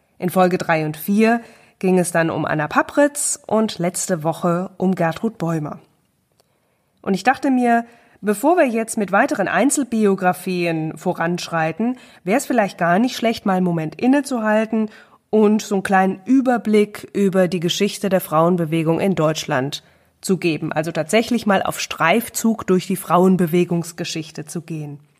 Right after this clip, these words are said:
Nun passt die deutsche Frauenbewegung noch nicht mal in ein einziges Buch, geschweige denn in einen Podcast von vielleicht einer Dreiviertelstunde Länge. Wir werden also im Lauf der nächsten Monate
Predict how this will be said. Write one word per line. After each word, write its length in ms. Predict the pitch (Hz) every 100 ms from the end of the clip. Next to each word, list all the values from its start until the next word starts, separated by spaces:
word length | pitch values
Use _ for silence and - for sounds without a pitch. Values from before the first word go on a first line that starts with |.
| _ _ _ _ _ _ _ _ _ _
Nun 100 | 202
passt 320 | 202 302 320 -
die 80 |
deutsche 300 | 170 214 214
Frauenbewegung 920 | 165 180 226 254 233 208 226 226 220 214
noch 120 | 196
nicht 180 | 220 233
mal 140 | 190
in 120 | 196
ein 140 | 180 175
einziges 480 | 175 180 180 165
Buch, 460 | - 208 202 - - -
geschweige 440 | - 165 160 165
denn 200 | 170 165
in 100 | 170
einen 240 | - 160 160
Podcast 560 | 196 202 - 156 -
von 140 | 180 165
vielleicht 320 | 170 156 170
einer 80 | 170
Dreiviertelstunde 720 | 165 156 165 160 - 170 160
Länge. 380 | 165 185 170 214 - - _ _ _ _ _
Wir 140 | 202 196
werden 300 | 269 302 -
also 580 | 226 240 233 240 240
im 240 | - 202 185
Lauf 280 | 190 285 -
der 120 | 220
nächsten 480 | 208 240 - - 165
Monate 840 | 175 233 254 247 254 254 247